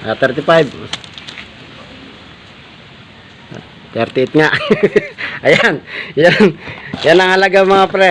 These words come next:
sa presyong to. Oh. Ganun kamahal tong clat-, kanyang clutch hub, mga pre, ng Barako. Quality. Ang kanyang clutch lining, original. Ayan. Original, nagkakahalaga ng,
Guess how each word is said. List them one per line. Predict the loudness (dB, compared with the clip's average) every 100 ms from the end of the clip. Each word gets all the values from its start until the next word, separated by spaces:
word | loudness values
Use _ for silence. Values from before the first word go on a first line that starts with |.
| 0
sa | -8
presyong | -4 -4 2 2 2
to. | 4 2 0 -12 -12 -2
Oh. | 0 0 -2 -10 -12 -12 -10 0
Ganun | 4 6 6
kamahal | 6 4 4 2
tong | 2 2
clat-, | 0 -2 -2
kanyang | 0 0 0
clutch | 0 0 0 0
hub, | 2 2
mga | -2 -4 -2
pre, | 0 0 -2 -4 -2
ng | 2
Barako. | 4 4 2 -2 -4 -2
Quality. | 0 2 0 -2 -6 -8 -10 -6 -6 -6 -10 -6 -2 -2
Ang | 0
kanyang | 2 2 2
clutch | 0 0 2
lining, | 2 4 4 4
original. | 2 2 2 4 4 2 -2 -8 -20 -20 -20 -20 -18 -16 -14 0
Ayan. | 4 4 2 0 -2 -2 -4 -16 -20 -20 -20 -20 -20 -16 -16 -14 -16 -16 -18 -14 -14 -2
Original, | 2 2 2 4 4 4 2
nagkakahalaga | 0 0 0 0 0 2 0 0 0
ng, | 4 4 2 -2